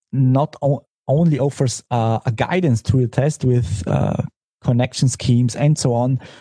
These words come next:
but it also shows you the results in a very nice,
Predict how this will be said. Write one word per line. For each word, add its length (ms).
but 100
it 120
also 320
shows 480
you 120
the 160
results 640
in 220
a 80
very 260
nice, 560